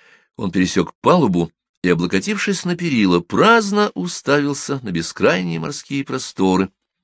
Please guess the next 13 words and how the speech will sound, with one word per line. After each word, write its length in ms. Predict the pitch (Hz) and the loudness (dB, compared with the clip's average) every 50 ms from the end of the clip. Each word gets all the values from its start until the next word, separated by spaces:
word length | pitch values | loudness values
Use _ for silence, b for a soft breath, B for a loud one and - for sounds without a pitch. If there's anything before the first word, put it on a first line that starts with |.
| _ _ _ _ _ _ _ - | _ _ _ _ _ _ _ -10
поджидая 460 | 80 73 73 73 73 82 87 98 107 | -8 -6 -6 -2 0 2 2 2 0
возвращения 720 | 120 113 113 113 104 - - - 87 87 95 95 90 82 | 0 -4 -4 -4 -4 -4 -4 -2 -2 0 0 0 0 0
Эндрюса. 420 | 82 85 82 87 87 - - 90 - _ _ _ _ _ _ _ _ | -2 -2 -4 -6 -6 -8 -10 -12 -16 _ _ _ _ _ _ _ _
Когда 300 | - - 82 85 90 - | -12 -8 -4 -2 0 2
тот 280 | 98 98 92 - - _ _ _ _ _ _ _ _ _ _ _ _ _ _ | 2 2 2 0 -6 _ _ _ _ _ _ _ _ _ _ _ _ _ _
прошёл 480 | _ - 92 92 - - 107 101 95 87 | _ 0 0 0 2 2 4 4 4 4
вдоль 260 | 82 85 92 90 85 | 2 2 2 2 2
палубы 520 | - - 123 135 117 95 90 82 87 90 | 0 0 2 2 4 4 2 2 2 2
и 20 | 87 | 0
скрылся 460 | - - - 98 95 90 - - 85 | 0 -2 0 0 0 0 0 -2 -6
в 40 | - | -2
каюте 360 | - 87 90 87 85 - 90 | 0 2 2 2 0 0 0
Лобера, 440 | 85 85 82 82 127 123 101 85 | 0 2 4 4 4 4 4 2